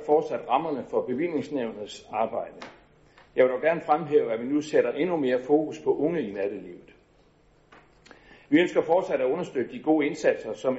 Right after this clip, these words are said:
S S P er garant for. De unge skal kunne færdes trygt i nattelivet, og derfor har vi, har vi beskrevet en model, hvor bevillingsnævnet laver en konkret vurdering af ansøgningerne. Vi vil fra gang til gang vurdere, om vi skal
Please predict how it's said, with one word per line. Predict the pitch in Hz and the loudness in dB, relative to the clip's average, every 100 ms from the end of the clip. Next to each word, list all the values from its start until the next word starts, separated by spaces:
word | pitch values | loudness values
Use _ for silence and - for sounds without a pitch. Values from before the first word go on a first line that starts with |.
| 120 | -4
S | |
S | - 117 | -4 -12
P | - | 0
er | 170 135 | 2 2
garant | 107 110 156 - | 0 -2 -2 0
for. | 147 143 - - - _ - _ | 2 2 0 -18 -20 _ -20 _
De | 143 135 | 6 6
unge | 175 | 4
skal | - 123 | 0 -4
kunne | - 117 | -4 -2
færdes | 135 151 143 - | 2 2 2 0
trygt | 156 - | 0 0
i | 117 | 0
nattelivet, | 113 147 147 135 120 117 - - _ _ _ _ | 2 2 0 -6 -8 -10 -16 -20 _ _ _ _
og | 156 | 4
derfor | 170 175 160 | 6 4 2
har | 135 | 0
vi, | 131 110 - - | -2 -8 -14 0
har | 147 123 | 0 0
vi | 117 | -4
beskrevet | 120 - 151 160 127 | -4 2 2 2 -2
en | |
model, | 120 117 160 170 | -2 2 2 2
hvor | 135 123 | 4 2
bevillingsnævnet | 127 139 170 139 156 131 117 113 | 2 -4 -4 -4 0 0 0 2
laver | 120 135 143 | 4 4 0
en | 120 120 | -8 -8
konkret | 120 143 175 120 | -6 2 2 2
vurdering | 120 156 151 135 | -8 -2 -2 0
af | 127 110 | -2 0
ansøgningerne. | 127 131 113 104 90 87 - - _ _ _ _ _ _ | -2 -2 -4 -4 -12 -18 -20 -20 _ _ _ _ _ _
Vi | 147 | 2
vil | 156 175 | 4 4
fra | 139 131 | 2 2
gang | 151 151 | -2 -2
til | 135 | -4
gang | 127 147 127 | -2 -2 0
vurdere, | 123 156 160 | 0 0 0
om | 127 120 117 | 0 -2 -4
vi | 113 | -6
skal | - 107 | -2 0